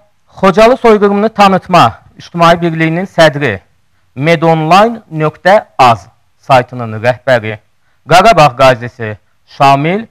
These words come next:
Sabiroğlu bizlərlədir. Xoş gördük hər birinizi, dəyərli ziyalılarımız.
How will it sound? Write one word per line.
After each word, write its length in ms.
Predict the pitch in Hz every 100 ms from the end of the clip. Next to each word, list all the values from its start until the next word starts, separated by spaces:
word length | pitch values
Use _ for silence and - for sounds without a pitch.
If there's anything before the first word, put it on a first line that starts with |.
| _ _ _
Sabiroğlu 480 | 165 160 180 180 220 139
bizlərlədir. 640 | 110 127 120 117 110 113 _ _ _ _ _ _ -
Xoş 180 | 196
gördük 320 | - 123 113 107
hər 220 | 151 139
birinizi, 500 | 131 127 110 127 131 - _ _ -
dəyərli 460 | 127 123 117 120
ziyalılarımız. 880 | 107 120 120 117 120 117 113 117 120